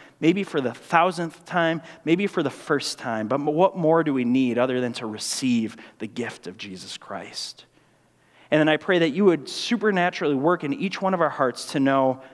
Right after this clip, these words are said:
how we return an offering, not out of law, but out of love. What have you called us to respond with and to give back to you?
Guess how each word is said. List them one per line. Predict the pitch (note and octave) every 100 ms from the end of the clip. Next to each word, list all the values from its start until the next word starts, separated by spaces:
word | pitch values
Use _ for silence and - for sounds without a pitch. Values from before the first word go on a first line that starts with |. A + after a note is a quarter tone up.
| -
how | -
we | F#3 D3 G#3
return | A3+ F3 - F3+
an | F3
offering, | E3+ F#3+ - G#2+ G#2 - _ _ _ _ _ -
not | C#3+ D#3+ F#3+ -
out | D#3+ F#3
of | E3+
law, | D#3+ C#3+ D#3+ E3+
but | C3+ C3
out | C#3 C#3+
of | B2
love. | A#2 A#2 G#2+ F2+ - - _ _ _
What | - F#3+
have | F#3+
you | D#3 F3
called | - - G3 F#3+
us | C#3+ - -
to | D#3+
respond | C#3+ C#3+ - - D#3 D#3 C#3+ B2+ - - -
with | B2 D3 B2 -
and | C#3 B2
to | C3+
give | A#2+ A#2+ C#3 C3 - - -
back | C3 A#2+ - - -
to | - A2
you? | G2+ G2 -